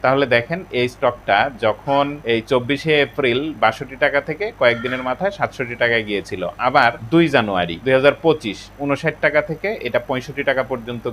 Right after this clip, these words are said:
গিয়েছিল। তাহলে ওই সময়গুলাতে এই স্টকটার আরএসআই কোথায় ছিল, আমরা যদি একটু দেখি যে এই জায়গায় ছোট্ট একটা প্রাইস র্যালি করলো,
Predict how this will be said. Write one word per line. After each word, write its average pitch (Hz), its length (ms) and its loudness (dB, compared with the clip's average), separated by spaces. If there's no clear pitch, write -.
গিয়েছিল। 101 400 -2
তাহলে 147 400 2
ওই 160 180 0
সময়গুলাতে 120 960 0
এই 117 160 -4
স্টকটার 120 480 0
আরএসআই 135 340 -2
কোথায় 131 320 -4
ছিল, 120 400 -6
আমরা 107 240 -2
যদি 117 260 -8
একটু 170 320 -4
দেখি 139 480 -2
যে 117 300 0
এই 151 200 -2
জায়গায় 147 300 2
ছোট্ট 147 280 -4
একটা 135 180 -4
প্রাইস 127 300 2
র্যালি 143 220 -2
করলো, 165 260 -4